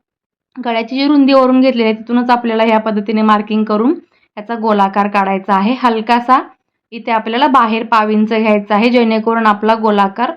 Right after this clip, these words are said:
अजून सुंदर होईल आणि पसरट जसा हवा आहे क्लायंटला तसा गळा होईल. पसरटपणा आहे तो खालूनच घ्यायचा आहे. शोल्डरची जी रुंदी आहे तिथे जो गळा रुंदी आपण दिलेली आहे तिथेच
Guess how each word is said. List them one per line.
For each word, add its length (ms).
अजून 320
सुंदर 400
होईल 280
आणि 180
पसरट 460
जसा 220
हवा 240
आहे 160
क्लायंटला 520
तसा 240
गळा 240
होईल. 260
पसरटपणा 840
आहे 180
तो 280
खालूनच 400
घ्यायचा 360
आहे. 420
शोल्डरची 520
जी 220
रुंदी 320
आहे 140
तिथे 220
जो 160
गळा 160
रुंदी 260
आपण 220
दिलेली 240
आहे 80
तिथेच 260